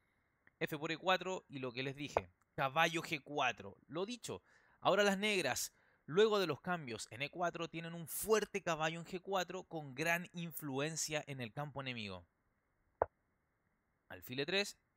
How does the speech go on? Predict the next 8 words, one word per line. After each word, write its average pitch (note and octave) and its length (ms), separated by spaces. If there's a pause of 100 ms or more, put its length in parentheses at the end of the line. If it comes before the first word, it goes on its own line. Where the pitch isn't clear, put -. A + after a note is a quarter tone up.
(720)
caballo B2+ 420
por C3+ 160
E A#2 60
tres, C#3 340 (1040)
torre F#2 260
por G#2+ 160
E A#2+ 60
tres, E3+ 340